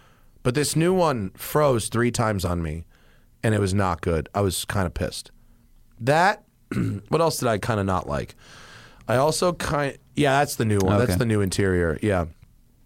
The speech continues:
Speaker 1: I did like the climate controls were buttons. I liked that you got an, a real scroll knob and a real volume knob.
Speaker 2: Yeah.
Speaker 1: The radar cruise control worked really well. I was happy with the radar cruise control.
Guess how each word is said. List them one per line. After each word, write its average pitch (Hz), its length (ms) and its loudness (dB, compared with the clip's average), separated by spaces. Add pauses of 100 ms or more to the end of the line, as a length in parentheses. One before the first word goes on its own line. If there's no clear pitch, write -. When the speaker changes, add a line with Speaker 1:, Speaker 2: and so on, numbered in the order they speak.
(200)
Speaker 1:
I 143 80 4
did 202 240 4
like 170 240 4
the 147 80 -2
climate 151 380 0
controls 147 500 0
were 120 100 2
buttons. 139 540 0 (320)
I 117 60 2
liked 127 300 0
that 127 160 -2
you 117 100 -2
got 127 220 2
an, 117 200 -2
a 123 60 2
real 127 240 4
scroll 143 420 2
knob 196 300 2
and 143 100 4
a 110 40 0
real 120 220 2
volume 120 440 0
knob. 175 340 0
Speaker 2:
Yeah. 113 240 2 (120)
Speaker 1:
The 135 120 2
radar 151 420 4
cruise 147 340 0
control 196 520 2
worked 127 260 0
really 113 380 2
well. 135 340 2 (220)
I - 40 2
was 110 140 0
happy 127 300 0
with 131 140 0
the 131 80 -2
radar 131 320 2
cruise 135 280 0
control. 156 480 -2